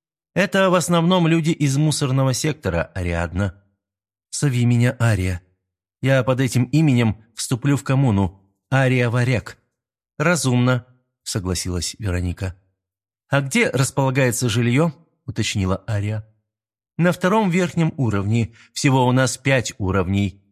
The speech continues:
Нулевой, мы сейчас на нём находимся, два нижних и два верхних. Верхний уровень предназначен для вип-персон. Ты станешь вип-персоной».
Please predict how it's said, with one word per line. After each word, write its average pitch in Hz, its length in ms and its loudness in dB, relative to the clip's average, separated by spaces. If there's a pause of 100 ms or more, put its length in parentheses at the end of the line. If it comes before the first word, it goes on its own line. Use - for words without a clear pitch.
(140)
Нулевой, 131 640 0
мы 117 200 0
сейчас 113 560 -2
на 113 120 0
нём 110 220 2
находимся, 117 680 -2 (200)
два 127 320 4
нижних 156 480 0
и 135 180 -2
два 131 380 0
верхних. 110 680 -4 (480)
Верхний 170 500 0
уровень 156 400 2
предназначен 131 800 -2
для 123 300 2
вип-персон. 117 760 -2 (540)
Ты 117 160 0
станешь 120 640 -2
вип-персоной». 113 1000 -4